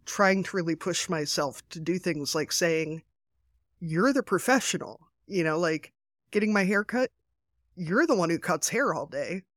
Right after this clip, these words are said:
Like, you know I want it short. You know I don't care what color it is.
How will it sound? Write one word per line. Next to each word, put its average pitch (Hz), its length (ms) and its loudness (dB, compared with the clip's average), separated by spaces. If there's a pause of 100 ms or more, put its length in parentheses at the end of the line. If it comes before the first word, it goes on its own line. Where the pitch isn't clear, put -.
(140)
Like, 175 440 -2 (280)
you 185 160 -6
know 202 120 2
I 214 100 6
want 214 200 4
it - 120 -4
short. 247 340 -2 (480)
You 175 140 -6
know 175 140 0
I 196 80 2
don't 208 180 0
care 214 160 -2
what 214 120 -4
color 208 340 -2
it 202 60 -4
is. 208 400 -2